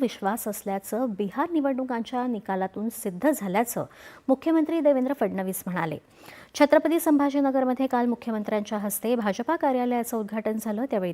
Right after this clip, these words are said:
ते बोलत होते. काँग्रेसनं मतचोरी आणि ईव्हीएम घोटाळ्याचे आरोप केले, मात्र कुठलेही पुरावे सादर केले नाहीत, अशी टीका त्यांनी केली.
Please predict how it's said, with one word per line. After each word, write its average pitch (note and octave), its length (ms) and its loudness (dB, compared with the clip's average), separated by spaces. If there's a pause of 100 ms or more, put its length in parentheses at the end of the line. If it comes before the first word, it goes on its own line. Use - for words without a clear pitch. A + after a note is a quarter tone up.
ते A3 60 -4
बोलत F#3 300 -4
होते. - 300 -6 (680)
काँग्रेसनं C#4+ 680 6
मतचोरी C4+ 600 4
आणि B3+ 300 0
ईव्हीएम A#3 420 0
घोटाळ्याचे B3 540 0
आरोप F#3 280 0
केले, F#3+ 240 0
मात्र B3 240 -2
कुठलेही A#3+ 420 -4
पुरावे C4 420 2
सादर F#3+ 400 -2
केले F#3+ 220 -2
नाहीत, G#3+ 500 -4
अशी A3+ 220 -6 (100)
टीका B3+ 220 -4
त्यांनी F3 240 -6
केली. E3+ 300 -6